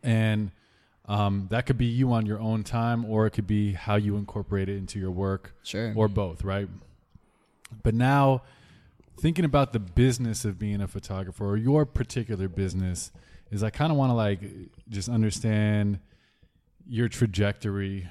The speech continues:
Speaker 1: on, on that, because there's so many ways, kind of like what we were talking about earlier, you can go as a photography, like, you can do, like, stock photography, or you can shoot for brands, or there's so many angles. How do you see, like, your business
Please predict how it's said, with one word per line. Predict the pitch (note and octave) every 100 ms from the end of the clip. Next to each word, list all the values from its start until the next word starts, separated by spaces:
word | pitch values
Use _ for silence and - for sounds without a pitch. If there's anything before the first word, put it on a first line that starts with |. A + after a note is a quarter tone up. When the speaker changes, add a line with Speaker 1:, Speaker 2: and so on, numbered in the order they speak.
| - -
Speaker 1:
on, | G#2+ G2 F#2+ F#2+ -
on | A2+ G2+ G2
that, | G#2+ A2 G#2+ -
because | G2 - G2+
there's | G#2 F#2+
so | - B2
many | A#2+ G#2
ways, | G2+ G2+ G2+ F#2+
kind | - G2+
of | F#2+
like | F2+
what | G2
we | F#2
were |
talking | F2+ F#2 F#2+
about | F#2
earlier, | F#2+ F#2+ F#2
you | F#2
can | G2+ F#2
go | F#2 F#2 F#2 F2 _ _ F#2+
as | F#2+
a |
photography, | F#2 - G2 F#2+ - F2+
like, | E2+ E2 D#2+
you | F#2
can | F2+ F2 E2 _ _ _ _
do, | F#2+ F#2
like, | E2+ E2+ _ -
stock | - A#2+ A#2
photography, | - F2 E2 D#2+ F#2+
or | F2 F#2
you | F#2
can | G2+
shoot | - F2+
for | -
brands, | - G#2 G2+ F#2+ F#2+
or | F#2+
there's | G2+ -
so | A#2+ A#2
many | A#2+ G#2 E2+
angles. | G2+ G#2+ F#2+ F#2 F2 - _ _ _ _ F3+ D#2+ -
How | D3 F#3
do |
you | F#3+
see, | D#3+ - B2 A2+
like, | G2+ F#2+ E2
your | F#2 G2 G2+
business | E2 F#2+ F#2+ G2 F#2+ F#2 -